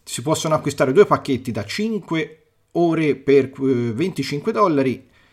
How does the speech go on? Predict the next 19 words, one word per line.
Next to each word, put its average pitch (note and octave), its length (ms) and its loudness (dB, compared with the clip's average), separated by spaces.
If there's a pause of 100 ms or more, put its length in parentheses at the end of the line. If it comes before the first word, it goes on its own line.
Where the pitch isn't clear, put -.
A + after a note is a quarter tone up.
(360)
eh, A2+ 280 -2
quindici F#3 400 2
ore D#3 280 6
per D3+ 600 0
cinquanta C3 600 -2
dollari, A#2 420 0
che C3 220 -2
durano C3+ 720 0 (180)
da B2 220 -6
quando D#3 240 -2
si - 120 4
attivano G#3+ 680 2
un C3+ 120 -2
anno, G#2 500 -8 (460)
mm, A#2+ 680 -4
come D#3+ 200 -2
una B2+ 140 -4
carta A2 260 -6
ricaricabile. - 680 -14